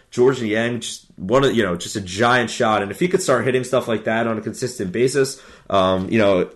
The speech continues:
you can trust him for the playoffs. You have a shooter like that hit a big shot in the playoffs, man.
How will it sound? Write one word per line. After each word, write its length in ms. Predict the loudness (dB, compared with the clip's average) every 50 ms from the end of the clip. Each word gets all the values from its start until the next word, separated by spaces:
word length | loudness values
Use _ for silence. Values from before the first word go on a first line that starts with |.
| -10 -8 -4
you 160 | 0 0 0
can 200 | 2 2 0 0
trust 360 | 0 2 4 4 4 4 2 2
him 160 | 2 2 2
for 140 | 0 0 0
the 100 | 0 0
playoffs. 720 | -2 -4 -2 2 4 6 8 8 6 6 4 0 -8 -12 -16 -20 -14 -4
You 140 | 2 4 6
have 80 | 6 6
a 80 | 4
shooter 320 | 2 2 2 2 4 6 6
like 260 | 6 4 4 2 0
that 420 | 0 2 4 4 4 2 2 0
hit 140 | 0 2 2
a 60 | 2
big 240 | 2 2 0 0 0
shot 280 | 0 2 4 4 4 4
in 60 | 2
the 80 | -2 -4
playoffs, 420 | -2 -2 2 4 4 2 2 0
man. 300 | -2 0 2 0 0 -2